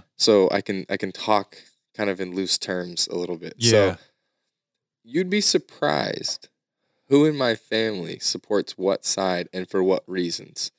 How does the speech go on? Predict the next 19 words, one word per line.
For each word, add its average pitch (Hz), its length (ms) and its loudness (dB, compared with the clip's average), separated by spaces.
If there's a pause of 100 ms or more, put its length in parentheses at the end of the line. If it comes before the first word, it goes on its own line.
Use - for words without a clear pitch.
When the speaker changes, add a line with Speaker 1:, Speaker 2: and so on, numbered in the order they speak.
Speaker 2:
Dude. 151 280 2 (320)
Speaker 1:
And 104 140 -2
it's 107 200 2
crazy 143 520 4
to 95 60 0
me. 95 60 0
And 101 80 0
again, 104 300 2 (120)
let's 98 160 -8
not 123 160 4
get 127 160 6
down 139 200 4
this 127 160 2
rabbit 117 320 6
hole, 147 440 8
Speaker 2:
No. 123 80 -4
Speaker 1:
<laughs> - 20 -6
but, 131 200 6
like, 117 280 4